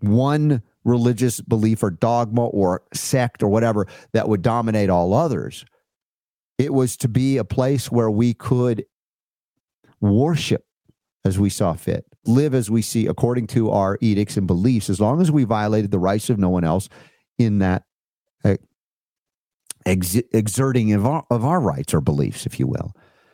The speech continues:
And prior to that, you know, either religion was abolished, like in a communist, uh, godless, uh, dictatorship society, or it's made sanctioned as a, you know, the Church of England, for instance, the history of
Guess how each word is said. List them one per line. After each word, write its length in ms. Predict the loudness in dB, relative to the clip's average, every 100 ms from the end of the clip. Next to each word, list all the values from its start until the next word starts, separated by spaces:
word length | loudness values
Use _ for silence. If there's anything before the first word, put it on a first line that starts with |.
| _ _ _ _ -2
And 240 | 0 -2
prior 340 | -2 0 0 0
to 160 | 0
that, 340 | 2 0 -2 -4
you 100 | -2
know, 240 | 2 2 2
either 260 | 2 2
religion 420 | 2 2 0 0 0
was 140 | 0
abolished, 680 | 0 0 0 0 0 -2 -2
like 220 | -2 0 0
in 100 | 0
a 40 |
communist, 760 | 0 0 2 2 0 -2 -6 -2
uh, 320 | 0 2 0
godless, 640 | 0 0 0 -2 -4 -6 -4 -2
uh, 140 | 0
dictatorship 600 | 0 0 0 0 -2 -4
society, 640 | -4 -2 -2 -2 -4 -4 -6 -16 -10 -4
or 340 | -2 0 0
it's 240 | -2 -2 0
made 420 | 2 2 0 -2 -8
sanctioned 640 | -4 -2 -2 0 0 0
as 160 | 0 0
a, 100 | 0 0
you 100 | 0
know, 120 | 0
the 100 | 0
Church 320 | -2 -2 -2 -2
of 120 | 0
England, 400 | 0 0 -2 -2
for 100 | -2
instance, 260 | -2 -2 0
the 100 | 0
history 360 | -2 0 0
of 120 | 0